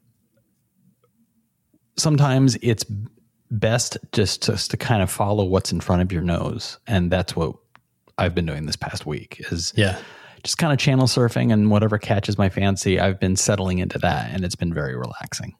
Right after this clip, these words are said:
Speaker 1: So
Speaker 2: Yeah. And, and probably refreshing 'cause it makes
Speaker 1: Yeah.
Speaker 2: you remember happier times. <laughs>
Speaker 1: Exactly. <laughs> Exactly.
Speaker 2: Yeah, to build on to that,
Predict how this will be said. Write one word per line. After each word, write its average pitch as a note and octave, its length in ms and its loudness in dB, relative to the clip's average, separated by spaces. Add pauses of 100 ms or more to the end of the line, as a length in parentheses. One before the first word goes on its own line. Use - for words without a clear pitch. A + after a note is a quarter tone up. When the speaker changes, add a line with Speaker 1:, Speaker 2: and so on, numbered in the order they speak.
(120)
Speaker 1:
So - 140 -12 (160)
Speaker 2:
Yeah. F#2 220 2 (580)
And, B2+ 280 2
and G2+ 100 2
probably A2+ 260 0
refreshing - 480 0 (180)
'cause G2 160 0
it G2 80 2
makes F#2 200 0
Speaker 1:
Yeah. F2+ 100 -2
Speaker 2:
you F#2 60 -12 (340)
remember D#3+ 160 4
happier B2+ 360 0
times. F2 520 -4 (160)
<laughs> - 200 -14
Speaker 1:
Exactly. - 800 0
<laughs> - 220 2
Exactly. - 760 0 (960)
Speaker 2:
Yeah, B2 80 2
to A2 100 4
build A2+ 240 4
on A2+ 160 4
to G2+ 60 6
that, F2+ 340 2